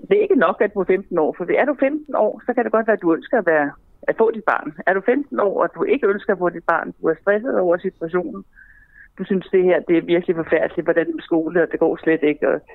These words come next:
man kan slet ikke overskue det, og så videre. Så kan det være en grund.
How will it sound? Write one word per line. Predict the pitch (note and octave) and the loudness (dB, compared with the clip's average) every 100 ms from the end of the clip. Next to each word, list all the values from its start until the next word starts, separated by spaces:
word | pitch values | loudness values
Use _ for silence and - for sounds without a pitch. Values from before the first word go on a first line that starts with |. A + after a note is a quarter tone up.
| - - _ _ _ | -20 -20 _ _ _
man | - | -4
kan | D3+ | 0
slet | D3+ E3 | 2 2
ikke | D#3 | 2
overskue | D3 D#3 D#3 E3+ D#3+ | 2 2 0 -6 -2
det, | C#3 | 0
og | B2 | 2
så | D#3 | 0
videre. | C3+ C3 C3+ C#3 - _ _ _ _ _ _ - - - - - | 0 2 0 -2 -14 _ _ _ _ _ _ -10 -10 -12 -6 0
Så | D#3+ | 2
kan | |
det | F#3+ | 2
være | C#3+ | 0
en | C3 | 0
grund. | C#3+ - | -2 -2